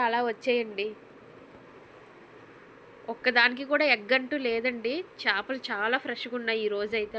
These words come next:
మాత్రం. అలాగే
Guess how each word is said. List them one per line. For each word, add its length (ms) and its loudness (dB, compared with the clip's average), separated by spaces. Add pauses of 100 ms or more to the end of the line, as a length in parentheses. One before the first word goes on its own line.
మాత్రం. 300 -6 (3500)
అలాగే 340 8